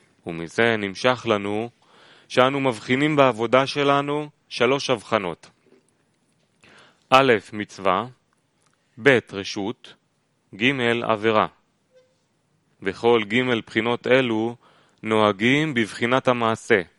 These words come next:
הנקרא מעשה המצוות. וגם יש בזה בחינת תורה, בבחינת מעשה שהוא לדעת איך לקיים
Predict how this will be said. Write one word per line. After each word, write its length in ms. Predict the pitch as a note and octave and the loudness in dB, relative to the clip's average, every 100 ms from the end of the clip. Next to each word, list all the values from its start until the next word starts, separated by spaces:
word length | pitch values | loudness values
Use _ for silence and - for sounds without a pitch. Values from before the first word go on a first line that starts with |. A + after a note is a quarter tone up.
| _ _ _ _ _ _ - | _ _ _ _ _ _ -6
הנקרא 680 | F#2 F2 - A#2 B2+ A#2+ A#2+ - _ _ | -4 -4 -2 2 4 2 -2 -12 _ _
מעשה 500 | G#2 G#2 G2+ - C#3 | -2 0 0 0 0
המצוות. 600 | C3+ A#2 - G#2+ G2 - - _ _ _ _ _ _ _ _ _ _ - - - - - - - | 0 -4 -8 -4 -4 -6 -20 _ _ _ _ _ _ _ _ _ _ -20 -20 -20 -20 -20 -6 2
וגם 320 | A2 D3+ E3 | 4 4 2
יש 220 | E3 D#3 | -2 -4
בזה 580 | A2 A#2 G#2 D3 D3+ D3+ - | 0 0 4 4 4 2 -4
בחינת 360 | - A#2+ C3 C#3 | -6 -4 -2 -4
תורה, 520 | - G#2 G#2 A2+ C3+ D3 _ _ _ - | -2 0 2 2 0 -6 _ _ _ -10
בבחינת 920 | G2+ F#2+ F#2 G#2 G#2+ B2+ B2+ C3 - _ _ - | -6 -6 -6 -4 0 2 2 -2 -12 _ _ -8
מעשה 680 | G2+ F#2+ G2 - C#3 C#3 C#3+ C3+ _ _ _ - | 0 2 2 0 2 2 0 -6 _ _ _ -8
שהוא 380 | - A#2+ C3 C3+ | -2 0 0 2
לדעת 640 | B2+ G#2+ A#2+ C3+ C#3+ C#3+ - | 2 4 4 4 2 0 0
איך 260 | C#3 - | -2 0
לקיים 760 | C3+ - A#2 A#2 C3+ C3+ C#3 | -4 0 2 4 4 2 0